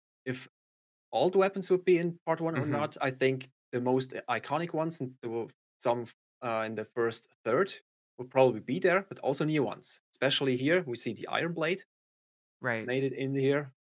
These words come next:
Speaker 1: which wasn't in the original. This, this is completely new
Speaker 2: Okay.
Speaker 1: one. So,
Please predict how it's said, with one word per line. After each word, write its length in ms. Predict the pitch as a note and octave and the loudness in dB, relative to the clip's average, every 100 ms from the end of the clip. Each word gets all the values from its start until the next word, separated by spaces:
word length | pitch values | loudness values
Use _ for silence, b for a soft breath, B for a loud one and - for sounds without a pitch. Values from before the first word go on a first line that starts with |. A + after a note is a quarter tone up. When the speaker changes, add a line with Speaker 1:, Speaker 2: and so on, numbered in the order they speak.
| - | -10
Speaker 1:
which 240 | B2 - | -6 0
wasn't 260 | A#2 E3+ G#3+ | 2 2 2
in 100 | G3 | 2
the 80 | D#3 | 4
original. 380 | A2 - F2 | 4 0 -4
This, 180 | - A#2 - | -8 -12 -8
this 120 | C3+ | -6
is 120 | D3+ | -6
completely 380 | - C3 C3 - | -6 -8 -8 -6
new 40 | A#2 | -4
Speaker 2:
Okay. 260 | B2 A2 | -4 -6
Speaker 1:
one. 100 | B2 - _ _ _ _ _ _ _ _ | -8 -20 _ _ _ _ _ _ _ _
So, 420 | A#2+ A#2+ B2 - | 4 6 6 2